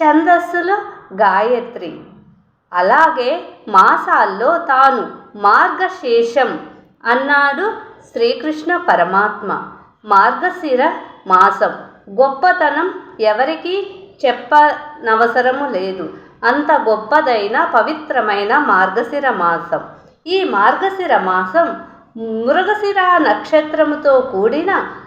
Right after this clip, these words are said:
పౌర్ణమి ఉన్నందువలన దీనిని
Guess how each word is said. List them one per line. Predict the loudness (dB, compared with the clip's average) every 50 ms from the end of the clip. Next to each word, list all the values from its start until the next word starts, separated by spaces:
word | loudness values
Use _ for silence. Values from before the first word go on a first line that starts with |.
| -12 _ 0
పౌర్ణమి | 2 2 2 2 0 0 -2 -2 -2 -2 -4 -4
ఉన్నందువలన | -6 -6 -6 -4 -2 0 0 0 0 2 2 2 4 4 2 2 0 0 -2 -4 -4 -6 -10 -14 -20 -20 -18 -10
దీనిని | -6 -4 -2 -2 -2 -4 -4 -4 -2 -2 -2 -4 -6